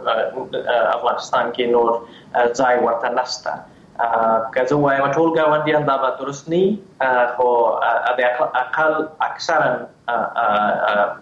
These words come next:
آ، د منطقې، آ، آ، هیوادونه هم دا غواړي. آ، خو، آ، دې دپاره راغلي یو، همدې باندې بحث کوو. د افغانستان خلک دې ته مستحق ده چې،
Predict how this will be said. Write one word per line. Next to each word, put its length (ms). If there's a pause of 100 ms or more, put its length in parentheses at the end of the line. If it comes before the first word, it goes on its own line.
آ، 360
د 80
منطقې، 680 (160)
آ، 260 (200)
آ، 140
هیوادونه 560
هم 220
دا 300
غواړي. 360 (600)
آ، 240 (320)
خو، 680
آ، 460 (420)
دې 200
دپاره 600 (180)
راغلي 600
یو، 240
همدې 260
باندې 460
بحث 300
کوو. 280
د 60
افغانستان 680 (480)
خلک 640
دې 180
ته 60
مستحق 720
ده 160
چې، 380